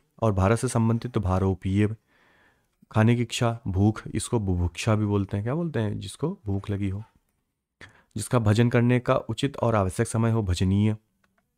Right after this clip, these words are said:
जिसे, सॉरी, जो भय से घबराया हुआ उसे भयाकुल बोलते हैं।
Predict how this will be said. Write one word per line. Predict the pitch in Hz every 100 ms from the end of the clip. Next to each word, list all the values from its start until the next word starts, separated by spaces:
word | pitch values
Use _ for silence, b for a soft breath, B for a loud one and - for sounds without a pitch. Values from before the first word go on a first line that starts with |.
| _ _ _ _ _ _ _ -
जिसे, | 110 98 123 - 156 175 - _ _ -
सॉरी, | - 101 87
जो | 92 123 147 185 b b b b b
भय | 98 123
से | 143
घबराया | 110 98 92 107
हुआ | 90 85
उसे | 95 - 180 220 -
भयाकुल | 78 90 87 - 139
बोलते | 98 85 - 85
हैं। | 85